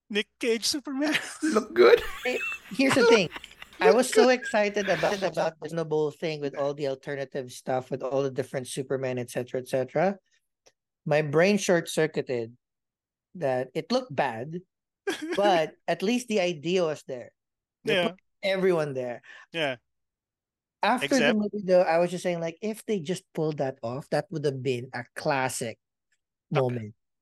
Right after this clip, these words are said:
Speaker 3: It would have been something that would be talked about.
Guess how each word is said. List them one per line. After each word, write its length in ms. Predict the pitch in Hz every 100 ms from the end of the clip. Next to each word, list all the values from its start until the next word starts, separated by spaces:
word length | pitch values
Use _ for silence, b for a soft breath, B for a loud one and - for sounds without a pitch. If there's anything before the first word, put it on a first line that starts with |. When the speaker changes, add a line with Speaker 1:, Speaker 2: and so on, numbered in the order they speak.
| _ _ -
Speaker 3:
It 100 | 165
would 140 | 175 208
have 100 | 185
been 400 | 202 196 185 151
something 340 | 190 175 196
that 140 | 180
would 120 | - 160
be 120 | 160
talked 460 | 127 170 165 _ 165
about. 340 | 151 143 139